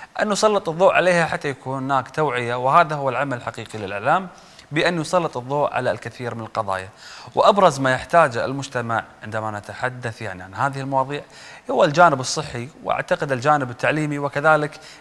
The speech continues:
يعني بعض الأمور البيئية والتأمين الغذائي.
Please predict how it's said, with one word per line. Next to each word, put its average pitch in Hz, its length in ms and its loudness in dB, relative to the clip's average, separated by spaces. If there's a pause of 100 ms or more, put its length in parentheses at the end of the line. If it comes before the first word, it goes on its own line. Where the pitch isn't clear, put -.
يعني 151 120 -4
بعض 160 240 8
الأمور 143 520 0
البيئية 131 600 -2
والتأمين 127 640 -4
الغذائي. 92 460 -10